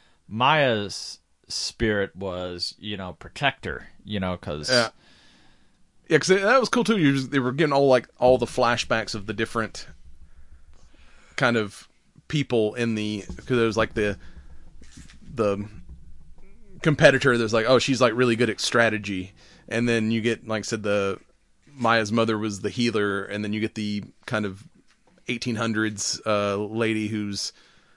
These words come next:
Speaker 2: who's part of the, whatever, um, tribal, uh, law enforcement, and she's, like, you know, the, the protector, and, you know, they're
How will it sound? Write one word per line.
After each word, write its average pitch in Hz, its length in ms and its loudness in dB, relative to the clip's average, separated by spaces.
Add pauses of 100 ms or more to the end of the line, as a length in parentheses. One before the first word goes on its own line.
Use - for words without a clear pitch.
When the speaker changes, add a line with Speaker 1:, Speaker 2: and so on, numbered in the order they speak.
(120)
Speaker 2:
who's 107 160 -4
part 110 240 2
of 101 80 -6
the, 98 340 -6 (1080)
whatever, 95 640 -4
um, 92 520 -6 (460)
tribal, 113 960 4 (220)
uh, 92 400 -6 (100)
law 117 220 2
enforcement, 104 560 -4 (520)
and 104 220 -6
she's, 113 220 -2
like, 101 220 -2
you 101 100 -4
know, - 20 -4
the, 98 260 -2 (400)
the 113 100 -8
protector, 107 560 -2
and, 104 220 -4
you 104 80 -4
know, 98 80 -2
they're 95 100 -4